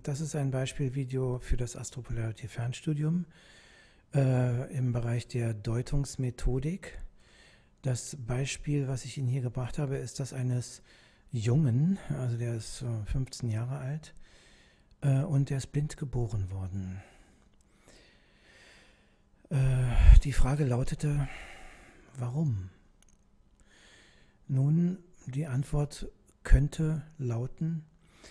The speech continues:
wir haben hier für die Blindheit zunächst mal die häufig dabei sehr oft, oft auftauchende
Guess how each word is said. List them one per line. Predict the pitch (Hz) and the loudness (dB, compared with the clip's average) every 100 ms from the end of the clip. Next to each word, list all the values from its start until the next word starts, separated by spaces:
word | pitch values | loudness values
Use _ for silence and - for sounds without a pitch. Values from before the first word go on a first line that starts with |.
| - _ - | -20 _ -6
wir | 135 123 | -2 0
haben | 143 147 | 0 0
hier | 135 139 139 135 135 131 120 _ _ - - - - - | 0 0 2 2 0 -2 -6 _ _ -20 -20 -20 -20 -8
für | - 120 | -4 -4
die | 123 | -6
Blindheit | 113 120 123 151 - 160 156 | -4 0 0 0 -2 -4 -4
zunächst | - 139 135 - | -4 -4 -4 -8
mal | 151 131 127 131 120 - _ _ _ _ - | -6 -2 -2 -4 -6 -12 _ _ _ _ -12
die | 139 127 123 135 - - _ _ - | -6 -2 -2 -4 -8 -18 _ _ -6
häufig | 143 139 143 - | -4 -2 -4 -4
dabei | 135 131 131 | -2 -2 -2
sehr | 120 127 | -2 -6
oft, | 123 - - | -6 -10 -12
oft | 254 135 - | -10 -8 -8
auftauchende | 135 - 139 127 143 127 | -8 -8 -8 -4 -2 -2